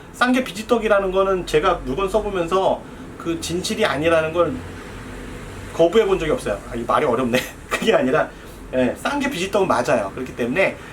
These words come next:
싸고 깨끗하고 깔끔하고 이런 건 없습니다. 얘도 마찬가지예요. 조금씩 조금씩 제품마다 약간의 좀 뭐랄까 보이지 않는, 마음에 안 드는 부분들이 조금씩 보일 수 있어요. 긁힘이라든가 이런 부분들이 있습니다. 그래서,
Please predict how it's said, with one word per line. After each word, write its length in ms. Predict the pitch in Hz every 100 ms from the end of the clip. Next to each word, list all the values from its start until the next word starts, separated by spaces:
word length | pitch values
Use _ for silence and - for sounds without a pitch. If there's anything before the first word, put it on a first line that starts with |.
| -
싸고 400 | - 294 370 320
깨끗하고 600 | 277 311 349 - 269 247
깔끔하고 520 | 247 285 269 277 233 160
이런 180 | 175
건 120 | 196 185
없습니다. 440 | - 120 107 98 - -
얘도 220 | 139 175
마찬가지예요. 580 | 233 - 170 147 117 104 - - -
조금씩 300 | 254 285 254
조금씩 320 | 254 240 - -
제품마다 600 | 160 196 180 185 226 - - - 240
약간의 460 | - 190 185 175
좀 400 | 170 160 143 127 - -
뭐랄까 360 | 120 127 113 - - - -
보이지 280 | - 311 -
않는, 380 | 160 143 135 113 -
마음에 200 | 135 143
안 100 | 123
드는 220 | 147 139
부분들이 460 | 127 127 127 123
조금씩 320 | 117 147 - -
보일 180 | 139
수 100 | 139
있어요. 340 | 120 - 104 -
긁힘이라든가 640 | 127 123 127 120 113 117 117
이런 180 | 123
부분들이 380 | 120 113 113 117
있습니다. 400 | 147 170 131 98
그래서, 400 | 107 117 156 -